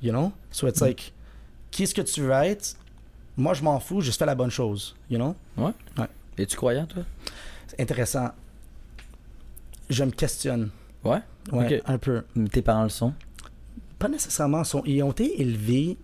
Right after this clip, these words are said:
Speaker 1: catholiques dans le fait que, euh, c'est
Speaker 2: Ils ont
Speaker 1: une
Speaker 2: été
Speaker 1: tradition.
Speaker 2: baptisés,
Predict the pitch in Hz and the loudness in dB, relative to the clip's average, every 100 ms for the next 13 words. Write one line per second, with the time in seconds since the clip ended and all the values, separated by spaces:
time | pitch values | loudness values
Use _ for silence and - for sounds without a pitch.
0 | - 139 - 117 117 - - - - - | 0 0 4 4 4 0 -6 -16 -16 -18
1 | - - - - 123 107 160 160 - 127 | -18 -16 -4 2 2 4 2 2 4 4
2 | 139 - - - - - - - - - | 4 0 -12 -12 -12 -10 -8 -8 -8 -4
3 | - - 117 120 123 117 117 120 117 127 | -2 4 4 4 6 6 4 2 4 6
4 | 113 131 | 4 4